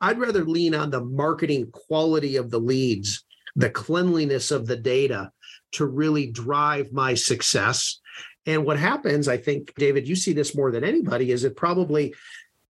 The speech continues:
reaches to the level of a V P of sales or a C R O or a C E O, and they say, "If this is the best we can do for these folks, in order to hit this number,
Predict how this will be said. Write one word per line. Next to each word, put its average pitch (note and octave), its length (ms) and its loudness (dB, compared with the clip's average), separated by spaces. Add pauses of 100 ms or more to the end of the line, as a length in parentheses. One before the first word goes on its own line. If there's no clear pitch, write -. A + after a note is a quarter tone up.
reaches F#3 460 0
to F3+ 120 0
the E3+ 100 0
level E3+ 340 2
of C#3 120 -2
a C#3 60 -2
V D3+ 180 -2
P D#3+ 220 0
of C#3 100 0
sales D#3+ 400 2
or C3 100 2
a A#2+ 60 -2
C D#3 260 0
R C3 220 2
O D3+ 100 0
or E3+ 160 2
a C3+ 60 0
C D#3 340 -4
E A#2 60 -2
O, D3+ 100 2
and F#3 100 2
they D#3 60 2
say, C#3 360 0 (440)
"If - 80 -10
this F#3 140 0
is F#3+ 80 0
the C#3 100 0
best D#3+ 400 0
we F3+ 100 2
can D#3 160 -4
do E3+ 200 2
for A#2+ 380 -2
these D#3 360 -2
folks, A2+ 400 -2 (560)
in D3 140 0
order F3 180 2
to C#3+ 100 0
hit F3+ 200 0
this D3 240 -2
number, E3+ 340 0